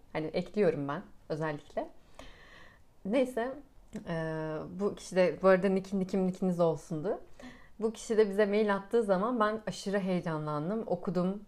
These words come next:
Hani okuyunca çok da hoşuma gitti. Deneyimlerini çok güzel paylaşmış. Hemen bir an heyecanla cevap vermek istedim. Hemen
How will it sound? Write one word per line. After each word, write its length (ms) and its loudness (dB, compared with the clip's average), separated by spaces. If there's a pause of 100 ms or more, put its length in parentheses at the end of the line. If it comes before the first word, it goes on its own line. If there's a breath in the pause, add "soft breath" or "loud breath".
Hani 140 -2
okuyunca 380 -2
çok 220 -8
da 60 0
hoşuma 300 -2
gitti. 320 -6
Deneyimlerini 520 2
çok 180 -8
güzel 260 2
paylaşmış. 480 -4
Hemen 320 2
bir 80 4
an 200 2
heyecanla 440 0
cevap 260 2
vermek 320 0
istedim. 440 -6
Hemen 280 0